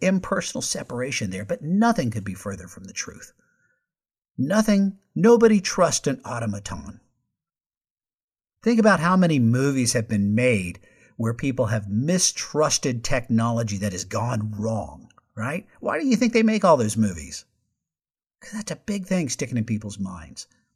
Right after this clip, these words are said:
And if you just sound like a machine, they're not gonna trust you. And they're not gonna work with you effectively. It also creates,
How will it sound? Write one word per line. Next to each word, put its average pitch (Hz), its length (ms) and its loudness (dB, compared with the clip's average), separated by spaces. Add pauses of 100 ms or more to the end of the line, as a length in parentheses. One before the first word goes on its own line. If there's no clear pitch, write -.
(420)
And 107 160 -2
if 104 80 -2
you 208 220 2
just 214 200 2
sound 185 260 -2
like 180 160 -4
a 175 40 -4
machine, 160 560 -6 (320)
they're 139 100 -8
not 110 160 -8
gonna 82 140 -16
trust - 320 -16
you. - 100 -20 (800)
And 104 100 -10
they're 90 100 -12
not 85 180 -12
gonna 113 120 -10
work 135 240 -12
with 95 160 -10
you - 80 -18
effectively. - 640 -20 (1700)
It 127 120 2
also 117 560 0 (360)
creates, 117 680 -4